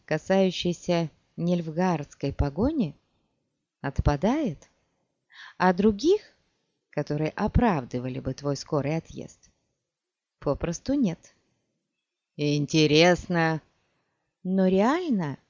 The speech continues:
из Тусента можно выехать через четыре перевала, ведущих на четыре стороны света. Который выбираешь? Друидки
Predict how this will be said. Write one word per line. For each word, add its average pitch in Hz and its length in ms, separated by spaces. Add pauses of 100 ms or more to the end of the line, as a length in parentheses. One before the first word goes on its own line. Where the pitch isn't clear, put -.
(580)
из 226 180
Тусента 269 880 (480)
можно 285 480
выехать 262 600 (800)
через 220 300
четыре 139 460
перевала, 143 640
ведущих 190 680 (220)
на 156 160
четыре 160 400
стороны 185 440
света. - 540 (1400)
Который 185 480
выбираешь? 139 720 (1500)
Друидки 214 840